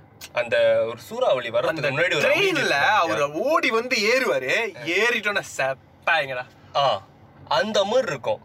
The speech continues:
Speaker 1: அவர் ரொம்ப அவரை பத்தி அவரே பெருமையா பேசி நிறைய பஞ்ச் டயலாக்லாம் பேசுறப்போ,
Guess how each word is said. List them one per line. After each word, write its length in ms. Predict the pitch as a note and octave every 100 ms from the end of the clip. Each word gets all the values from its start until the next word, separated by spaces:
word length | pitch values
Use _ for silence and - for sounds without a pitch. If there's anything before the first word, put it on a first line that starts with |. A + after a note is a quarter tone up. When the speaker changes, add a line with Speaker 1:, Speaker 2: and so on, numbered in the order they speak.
| - -
Speaker 1:
அவர் 220 | D#3+ E3
ரொம்ப 340 | E3+ A#3 C4
அவரை 200 | G3 E3
பத்தி 200 | D#3 E3
அவரே 280 | D#3 D#3 E3+
பெருமையா 400 | E3 D#3+ E3 D#3
பேசி 340 | E3 D#3 F3
நிறைய 260 | D3+ D3 D#3 D#3
பஞ்ச் 220 | D#3 -
டயலாக்லாம் 440 | D#3+ D#3 E3+ D#3+
பேசுறப்போ, 400 | D3+ C#3 D3 D#3+